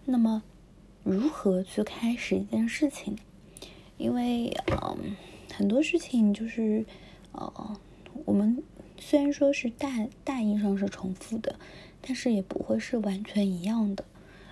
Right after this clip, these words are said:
那么一件新的事情该怎么去开始？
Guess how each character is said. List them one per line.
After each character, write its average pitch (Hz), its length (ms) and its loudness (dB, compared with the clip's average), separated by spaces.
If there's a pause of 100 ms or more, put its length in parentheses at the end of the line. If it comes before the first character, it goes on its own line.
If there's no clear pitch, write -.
(140)
那 240 140 4
么 214 160 8
一 196 80 4
件 240 180 2
新 302 260 6
的 302 120 8
事 - 160 2
情 185 240 0
该 196 180 2
怎 - 140 -2
么 - 120 -4
去 190 200 -12
开 247 260 -2
始？ - 320 -4